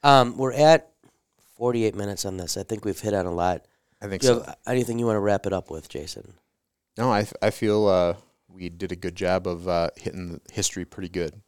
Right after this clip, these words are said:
Speaker 1: Okay.
Speaker 2: So.
Speaker 1: I would agree. I think we had fun.
Speaker 2: I think
Speaker 1: Um,
Speaker 2: so.
Speaker 1: and so, uh,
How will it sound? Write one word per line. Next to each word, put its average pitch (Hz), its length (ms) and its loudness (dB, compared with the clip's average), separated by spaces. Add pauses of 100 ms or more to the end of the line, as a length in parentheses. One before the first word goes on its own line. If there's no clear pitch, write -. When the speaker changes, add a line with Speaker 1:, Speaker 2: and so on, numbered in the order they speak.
(1080)
Speaker 1:
Okay. - 100 -6
Speaker 2:
So. 73 220 -8 (1200)
Speaker 1:
I 131 80 -2
would 147 100 0
agree. 104 380 -4 (880)
I 120 60 -4
think 117 120 2
we 117 80 2
had 117 100 2
fun. 87 360 -2 (220)
Speaker 2:
I 107 240 4
think 90 80 -2
Speaker 1:
Um, - 140 -10
Speaker 2:
so. 98 60 -10
Speaker 1:
and 110 140 -4
so, 110 400 -2
uh, 113 320 6